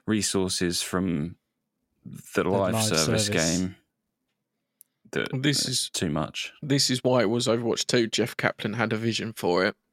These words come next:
Speaker 3: and obviously the story mode was gonna come in. And then around twenty nineteen, Blizzard were umming and ahhing about charging to buy it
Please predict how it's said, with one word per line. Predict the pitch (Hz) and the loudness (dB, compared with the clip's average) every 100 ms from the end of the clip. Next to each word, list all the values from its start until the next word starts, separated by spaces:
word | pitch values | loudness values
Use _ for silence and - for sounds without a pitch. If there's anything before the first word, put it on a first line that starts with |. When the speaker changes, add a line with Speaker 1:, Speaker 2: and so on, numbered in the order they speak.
| _ _ | _ _
Speaker 3:
and | 76 104 | -10 -6
obviously | - 117 | -2 -2
the | - | -2
story | - 104 95 | 0 0 0
mode | 98 95 | -2 -2
was | 92 | -4
gonna | - 101 | -4 -6
come | - 76 | -4 -4
in. | 95 123 - _ _ _ _ _ - | -4 -6 -10 _ _ _ _ _ -2
And | 120 | 2
then | 117 113 | 2 2
around | 117 113 - | 2 2 2
twenty | 117 117 - | 0 0 0
nineteen, | 120 113 - 117 113 - | 0 0 0 0 -2 0
Blizzard | 123 117 120 | 2 2 0
were | 123 | 0
umming | - 117 131 123 | 0 0 0 0
and | |
ahhing | 117 117 123 | 0 0 0
about | - 107 - _ _ _ - | 0 0 -2 _ _ _ 0
charging | - 117 117 123 | 4 4 4 0
to | - | -4
buy | 135 123 123 | 0 4 4
it | 123 | 2